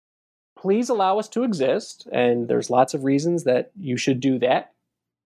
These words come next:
that are in your own interest. And in return, we will open ourselves up to lots and lots of public regulation."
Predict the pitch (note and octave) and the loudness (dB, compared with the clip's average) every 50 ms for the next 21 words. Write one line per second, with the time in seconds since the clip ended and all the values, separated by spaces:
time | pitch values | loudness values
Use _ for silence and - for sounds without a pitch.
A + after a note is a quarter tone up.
0 | _ _ _ _ _ _ _ _ - - - - C#3+ C#3+ C#3 B2+ C#3 C#3 C3 B2 | _ _ _ _ _ _ _ _ -18 -10 -4 -2 0 2 2 2 2 2 2 2
1 | C3 F3 - C3+ B2 A#2 - A#2+ C3+ - - - - _ _ _ _ _ _ _ | 2 2 2 0 -2 -2 -4 -4 -4 -4 -6 -12 -20 _ _ _ _ _ _ _
2 | _ _ _ - D3+ E3 F3+ F#3+ F#3 F3 E3+ F3 - - - - F4+ F#4 D#4+ G3 | _ _ _ -2 0 2 2 2 2 0 0 -2 -4 -6 -4 -2 0 2 2 2
3 | C#3+ B2+ B2 B2+ C#3+ E3+ F#3+ - _ _ _ _ _ _ _ _ _ _ _ - | 2 0 -2 -2 -4 -6 -8 -12 _ _ _ _ _ _ _ _ _ _ _ -12
4 | D3 C#3 D3 F3+ G#3+ A#3+ B3+ B3+ B3+ B3+ A#3+ G3+ D#3 E3+ F3 E3+ E3 E3+ - D#3+ | -8 -6 -4 -2 0 0 0 0 0 0 -2 -2 0 0 2 2 2 0 -2 -4
5 | E3 E3 F#3 E3+ E3 E3 E3 - E3 D3 D3 D3 C#3+ - - D3 C#3+ D3 D3 - | -4 -2 0 0 0 0 0 0 0 0 0 -2 -4 -6 -2 2 2 2 2 0
6 | - - - _ - - - C3+ C3+ C#3 C3+ C3+ C3 C3 - - B2+ C3+ C#3+ D3 | -6 -18 -16 _ -12 -6 -4 -2 0 2 2 0 0 -4 -6 -10 -6 -2 0 2
7 | D#3+ F3 F3 - - F#3+ E3+ D3 C3 B2+ B2 A#2+ B2 - - - B2+ B2 A#2+ A#2 | 2 0 -2 -4 -4 -4 -2 0 0 0 0 0 -2 -4 -4 0 2 2 2 0
8 | - _ _ - - - F3+ F3+ C#3 C3 B2+ B2 B2 B2 - - - C3+ D3 D3 | -4 _ _ -4 0 2 2 2 2 2 2 0 0 -2 -8 -12 -4 -2 0 0
9 | C3+ B2+ C3+ A#2 A#2 A#2+ B2+ - - - - - E3 | 0 0 0 0 0 -2 -4 -6 -8 -12 -14 -16 -16